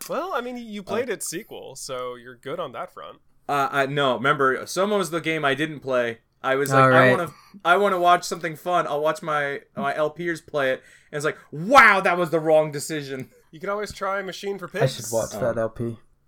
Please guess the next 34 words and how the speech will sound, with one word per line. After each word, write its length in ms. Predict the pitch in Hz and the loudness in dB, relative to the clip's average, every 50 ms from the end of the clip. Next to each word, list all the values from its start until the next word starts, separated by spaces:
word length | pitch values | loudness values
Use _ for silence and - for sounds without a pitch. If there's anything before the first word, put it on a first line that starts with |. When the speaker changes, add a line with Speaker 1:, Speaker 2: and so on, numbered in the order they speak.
| - - - | -20 -4 4
Speaker 2:
Oh, 220 | - 196 254 277 254 | 6 8 8 8 6
no, 180 | 247 269 254 | 4 4 2
I, 80 | 233 214 | 2 2
ne-, 100 | 214 226 - - | 0 -2 -4 -4
I 80 | 180 | -4
never 220 | 196 208 214 226 226 | -4 -2 0 0 0
actually 260 | 220 214 - 190 165 | 0 0 -4 -8 -10
played 260 | - - 175 170 156 | -8 -8 -8 -6 -6
the 80 | 143 127 | -8 -10
sequel 400 | - - 143 135 - 143 127 113 | -8 -10 -12 -10 -8 -8 -8 -8
for, 280 | - 127 120 113 113 110 | -6 -6 -4 -4 -2 -4
uh, 80 | 107 107 | -4 -6
Machine 300 | 110 107 - 117 110 104 | -8 -10 -10 -10 -12 -12
of 100 | 98 - | -10 -10
Pigs. 400 | 113 104 98 95 104 - - - | -10 -8 -8 -10 -14 -18 -12 -10
I 80 | 143 139 | -6 -4
thought 120 | 165 165 | -4 -4
you 40 | 160 | -4
were 40 | 156 | -6
talking 180 | - 160 160 151 | -6 -8 -8 -8
about 160 | 127 107 - | -10 -12 -10
Soma. 400 | - 117 110 104 101 98 98 - _ _ - | -10 -10 -10 -10 -12 -12 -14 -18 _ _ 6
Speaker 3:
Ah, 260 | 208 202 196 190 190 190 | 8 10 12 12 12 10
yes, 360 | 190 196 208 220 196 - - | 8 6 4 4 2 2 0
a 100 | 202 190 175 | 0 2 4
Machine 560 | 196 190 - - - 254 254 262 269 285 302 | 4 2 2 0 0 2 2 2 2 2 0
for 220 | - - 277 269 | 6 8 10 10
Pigs. 840 | 277 - - 269 269 240 214 196 202 - 190 - - - - - - | 10 8 4 6 6 6 6 4 0 -4 -4 -2 0 0 0 -2 -2
Speaker 1:
I, 180 | 160 170 175 175 - - - | -4 -4 -4 -6 -8 -8 -6
I 100 | 165 165 | -6 -6
was 220 | 156 170 180 175 | -4 -6 -6 -6
talking 280 | - 202 190 - 180 180 | -6 -6 -6 -6 -8 -8
about 200 | 175 175 175 175 | -6 -6 -8 -6
Soma. 340 | - 180 165 160 175 190 | -6 -6 -6 -4 -4 -6